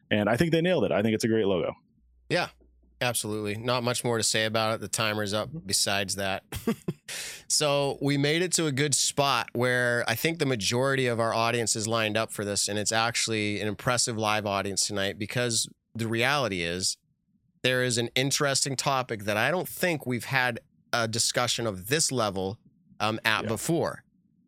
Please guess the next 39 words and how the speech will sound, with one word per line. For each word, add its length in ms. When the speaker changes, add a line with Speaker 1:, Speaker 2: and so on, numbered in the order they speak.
Speaker 2:
Um, 480
you 140
probably 600
have 120
seen 300
it 140
if 200
you're 160
really 440
invested 400
in 80
disc 220
golf. 220
If 120
you're 160
really 260
invested 380
and 120
this 160
is 100
how 120
you 200
get 220
the 100
information 540
through 140
our 120
show, 300
then 480
you're 120
really 240
invested 380
here 180
too. 320
But, 240
um, 440
uh, 100
this 280
is 380